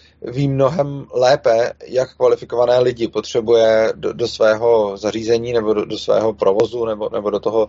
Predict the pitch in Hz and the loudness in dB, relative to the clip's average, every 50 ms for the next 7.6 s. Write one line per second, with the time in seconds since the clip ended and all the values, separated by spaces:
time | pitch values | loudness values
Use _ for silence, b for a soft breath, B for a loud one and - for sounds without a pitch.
0 | B B B B B B B B B B - - - 113 110 107 98 - - - | B B B B B B B B B B -2 0 0 2 2 2 0 0 -2 -4
1 | 107 107 - 110 113 107 - 113 120 117 117 113 113 - 120 113 113 - - 113 | -4 -4 -4 -4 -4 -2 0 0 0 -2 -4 -6 -4 0 2 2 2 2 0 2
2 | 113 117 113 - 107 104 107 120 117 127 127 120 117 110 - 123 104 - - 117 | 2 2 2 2 0 0 2 0 2 2 2 2 2 0 -2 -4 -4 -2 0 -2
3 | 110 117 135 151 - b b b b _ _ _ _ _ _ _ _ _ _ _ | 0 0 -2 -6 -8 b b b b _ _ _ _ _ _ _ _ _ _ _
4 | - 131 131 117 120 113 135 123 123 135 - 127 123 - 127 123 123 127 131 127 | -2 0 0 0 2 2 2 2 0 -2 -2 -2 -2 0 0 0 0 -2 -4 -8
5 | - - 120 120 117 113 113 117 - - 139 123 123 117 113 120 113 117 117 120 | -6 -2 0 2 2 2 2 0 0 -2 -4 -2 -4 -4 -2 2 4 4 6 6
6 | 120 - - - 117 123 - - 123 117 - 135 127 - - 117 113 113 110 - | 4 2 -2 -6 -8 -6 -4 -4 -2 0 0 0 -2 0 0 0 2 2 2 0
7 | 113 - 113 117 - - 123 113 104 104 117 120 | -2 -2 -2 -2 -2 -4 -6 -4 -4 -2 0 0